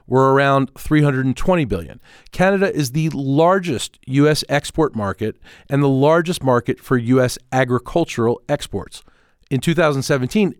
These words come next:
services exports to Canada from the United States totaled fifty-eight billion dollars, and services imports from Canada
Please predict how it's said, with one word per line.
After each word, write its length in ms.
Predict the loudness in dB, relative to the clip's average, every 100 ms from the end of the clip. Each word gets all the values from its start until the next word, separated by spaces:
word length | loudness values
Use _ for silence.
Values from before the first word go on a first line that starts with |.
| _
services 720 | -14 -6 -2 0 0 -2 -6
exports 600 | -6 -10 -12 -12 -12 -12 -18
to 80 |
Canada 480 | -8 -6 -4 -6 -10 -12 -20 _ _
from 240 | -2 0
the 80 | 0
United 260 | 0 0
States 300 | -2 -4 -4
totaled 480 | -6 -4 0 0 -2 _ -20
fifty-eight 840 | -6 -4 -2 0 2 0 -4 -6
billion 300 | -4 -2 -2
dollars, 440 | -4 -4 -6 -6
and 180 | -4 -4
services 420 | 0 -2 -2 -6 -2
imports 460 | -2 0 -2 -2
from 120 | -6
Canada 400 | -4 -4 -2 -4